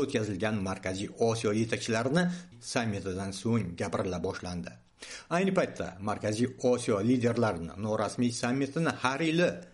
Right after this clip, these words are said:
Navro'z arafasida o'tkazishga kelishilgan. Keyingi sammitni esa Toshkentda o'tishi belgilangan.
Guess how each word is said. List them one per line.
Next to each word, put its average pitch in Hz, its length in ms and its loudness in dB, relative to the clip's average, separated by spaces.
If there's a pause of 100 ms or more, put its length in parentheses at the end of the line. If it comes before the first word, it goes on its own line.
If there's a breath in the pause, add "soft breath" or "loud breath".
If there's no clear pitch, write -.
(140)
Navro'z 117 560 2
arafasida 98 640 0 (160)
o'tkazishga 131 720 2
kelishilgan. 95 600 -2 (360 soft breath)
Keyingi 170 420 4
sammitni 127 500 0
esa 151 240 2 (360)
Toshkentda 120 680 0 (220)
o'tishi 120 440 2
belgilangan. 90 640 -2